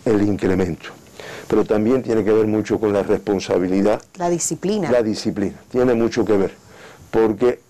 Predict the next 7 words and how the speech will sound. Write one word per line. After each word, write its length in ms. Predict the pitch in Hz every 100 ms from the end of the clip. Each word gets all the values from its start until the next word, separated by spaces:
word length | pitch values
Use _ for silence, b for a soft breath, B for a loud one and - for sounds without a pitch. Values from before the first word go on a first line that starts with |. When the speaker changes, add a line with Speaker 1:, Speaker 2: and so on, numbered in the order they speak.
| _ -
Speaker 1:
eh, 280 | 107 101 101
en 140 | 113
Cuba 320 | 95 120 113 104
los 140 | 101
protocolos 640 | 110 107 98 90 127 117
que 80 | -
existen 480 | 92 131 151 143 139